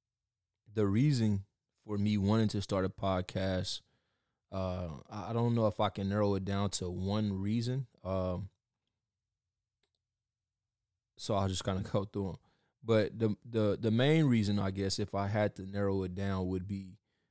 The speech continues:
more so for the perspective position. I feel like my, my life, uh, I've been,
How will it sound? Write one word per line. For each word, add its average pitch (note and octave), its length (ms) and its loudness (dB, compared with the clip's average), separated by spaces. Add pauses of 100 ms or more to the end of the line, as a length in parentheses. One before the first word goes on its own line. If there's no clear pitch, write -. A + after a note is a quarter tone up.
(220)
more B2+ 200 6
so A#2+ 240 6
for G#2+ 180 2
the F#2+ 120 0
perspective - 640 -4
position. F#2 520 -4 (420)
I G#2+ 80 -4
feel C3 240 2
like A#2 300 6
my, A2 440 4
my A2 220 2
life, G#2+ 560 2
uh, G2 460 2 (240)
I've G2 260 0
been, G#2 540 2